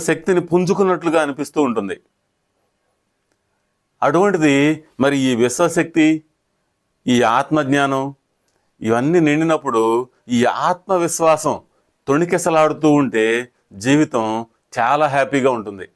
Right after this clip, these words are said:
జీవితాన్ని మనం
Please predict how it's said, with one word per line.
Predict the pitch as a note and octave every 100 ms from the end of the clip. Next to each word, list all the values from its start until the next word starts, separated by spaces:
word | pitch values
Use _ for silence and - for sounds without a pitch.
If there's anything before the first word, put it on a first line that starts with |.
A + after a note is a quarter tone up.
| _ _ _ _ _ _ _ _ _ _ _ _ _ _ _ _ _ _ _ _ _ _ _ G#2+ D3
జీవితాన్ని | F#3+ G#3 G3+ F#3+ F#3
మనం | E3